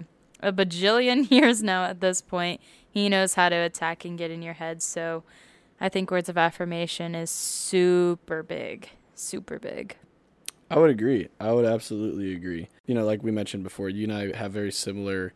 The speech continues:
Speaker 2: we're very alike in the sense that we both receive blessings best in the sense of words of affirmation.
Speaker 1: Mm-hmm.
Speaker 2: That's how I best receive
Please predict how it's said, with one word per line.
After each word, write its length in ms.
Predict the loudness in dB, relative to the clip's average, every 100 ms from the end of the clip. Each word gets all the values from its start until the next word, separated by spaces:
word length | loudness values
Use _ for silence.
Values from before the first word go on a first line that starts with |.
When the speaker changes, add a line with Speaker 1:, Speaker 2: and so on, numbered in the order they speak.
| _
Speaker 2:
we're 100 | 0
very 240 | 4 6 6
alike 400 | 2 -2 -4 -4
in 100 | -6
the 60 |
sense 260 | -6 -6 -6
that 80 | -4
we 120 | -4
both 440 | -2 2 2 0
receive 640 | -6 -6 -4 -4 -4 -8 -12 _ _ _ _
blessings 720 | -2 0 0 -2 -6 -8 -10 -14 _ _ _ _ _ _ _ _ _
best 640 | -18 0 0 0 -6 -12 -14 _ _ _ _
in 120 | -4
the 80 | -2
sense 280 | -4 -6 -6
of 120 | -8
words 280 | -6 -8 -8
of 80 | -12
affirmation. 540 | -14 -14 -12 -4 -2
Speaker 1:
Mm-hmm. 260 | 0 -4 -4
Speaker 2:
That's 160 | -2
how 80 | 2
I 100 | 2
best 380 | 2 -2 -2 -4
receive 500 | -6 -4 -4 -6